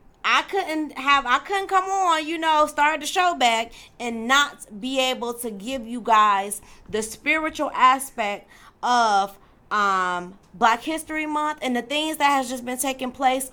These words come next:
over ye-, over years and actually even now. So we're gonna talk about police brutality.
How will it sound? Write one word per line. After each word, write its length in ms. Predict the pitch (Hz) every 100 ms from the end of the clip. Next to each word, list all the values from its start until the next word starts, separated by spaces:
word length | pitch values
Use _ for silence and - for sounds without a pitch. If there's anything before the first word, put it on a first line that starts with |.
| -
over 640 | 220 254 233 247 247 240 - - _ - - - - -
ye-, 300 | 202 285 277
over 340 | 151 277 294
years 520 | 311 294 320 311 302 285
and 180 | 285
actually 380 | 269 285 294 302
even 340 | 285 311 311 311
now. 380 | 320 202 151
So 540 | - - 302 240 220 226 _ _ _ _ _ _ _ -
we're 140 | 214 240
gonna 160 | 247
talk 220 | 233 247 214
about 300 | 196 196 208
police 320 | 214 208 196
brutality. 840 | 190 175 - 254 262 285 311 359